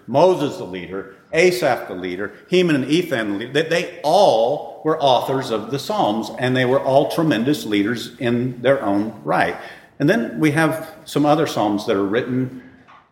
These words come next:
by people we call the sons of Korah. Psalm forty-two, Psalm forty-three, Psalm forty-five, Psalm forty-six, Psalm forty-nine, and Psalm eighty-four.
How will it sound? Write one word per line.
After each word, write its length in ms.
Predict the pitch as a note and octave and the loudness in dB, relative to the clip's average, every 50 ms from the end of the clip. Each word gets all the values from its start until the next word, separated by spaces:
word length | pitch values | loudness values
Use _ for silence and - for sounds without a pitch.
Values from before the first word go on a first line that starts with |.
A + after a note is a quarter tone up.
| _ _ _ | _ _ _
by 180 | A#2+ A#2+ A2 | 0 0 0
people 340 | - - E3 D#3+ E3 E3 D3 | 0 0 -2 -2 0 2 2
we 140 | B2 B2 A#2+ | 2 2 0
call 340 | - - - B2+ A2+ G2 F#2+ | 0 0 2 4 4 4 2
the 100 | G#2 G2+ | 0 -2
sons 540 | - - - - D3 D3 D#3 D#3 C#3+ A#2+ | -4 -6 -2 0 2 4 4 4 2 2
of 240 | A2+ G2 - - - | -2 -4 -4 -8 -16
Korah. 520 | - - - C3 A#2 F#2 E2 D#2 D2+ - - - - - - _ _ _ _ _ _ _ _ _ _ _ _ _ _ _ _ _ _ _ _ - - - _ | -10 -4 0 2 2 2 2 0 -4 -8 -12 -16 -18 -20 -20 _ _ _ _ _ _ _ _ _ _ _ _ _ _ _ _ _ _ _ _ -20 -20 -20 _
Psalm 280 | - A#2 A#2 G#2+ G2+ - | -2 0 0 0 0 0
forty-two, 580 | - B2 A#2 A2 G#2+ G#2 - G3+ G3+ G3 F#3+ | 0 0 2 2 0 2 4 6 6 6 6
Psalm 260 | F#3+ - C#3 B2+ A2+ | 4 2 2 0 0
forty-three, 480 | - B2 G#2+ G2+ G2+ - - D3+ D3 D3+ | 0 0 2 2 0 2 4 4 4 4
Psalm 260 | D3 - B2 A2+ - | 4 4 2 2 2
forty-five, 480 | - C3 B2+ B2+ B2+ - G2+ F2 - - | 2 2 2 2 2 2 2 2 2 2
Psalm 200 | - D#3 D#3 D3+ | 0 0 0 0
forty-six, 640 | - D#3 D3+ C#3 C3 - - - E3 D3 - - | 0 0 0 0 0 -2 -4 -4 -6 -6 -6 -8
Psalm 380 | - C3+ B2 B2+ C3 B2+ - - - | -4 -2 0 0 0 -2 -6 -8 -6
forty-nine, 840 | D3 C#3+ D#3 D3 D#3 D3 C#3 A#2 G2 F#2 F2+ F2+ G2 G#2 G#2+ G#2+ - - - - - - | -4 -2 -2 0 0 0 0 0 0 0 0 -2 -2 -4 -6 -8 -10 -16 -20 -20 -14 -4
and 220 | - A#2+ A#2+ - - | -2 -2 -2 -2 -2
Psalm 520 | - - C#3+ C3 B2 A#2+ A#2 A2+ - - - | 0 2 4 4 4 4 2 0 -4 -2 2
eighty-four. 1200 | C3 B2+ B2 A#2+ A2+ G#2 - - - - - - _ _ _ _ _ - B2+ G#2 F2 D#2 C#2+ - | 2 4 4 2 0 -2 -4 -8 -12 -16 -20 -20 _ _ _ _ _ 0 0 0 0 -2 -4 -4